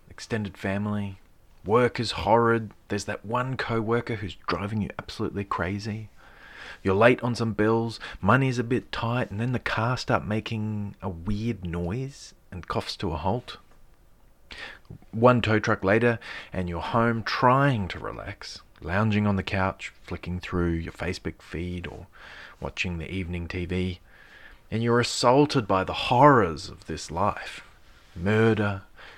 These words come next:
crime, fraud, government failures, people celebrating abhorrent behaviour like it's the cure for hum-, the problems of humanity.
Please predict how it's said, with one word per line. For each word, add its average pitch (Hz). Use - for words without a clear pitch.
crime, 107
fraud, 104
government 107
failures, 98
people 117
celebrating 107
abhorrent -
behaviour 92
like 90
it's -
the -
cure 113
for -
hum-, 95
the 110
problems 98
of -
humanity. 92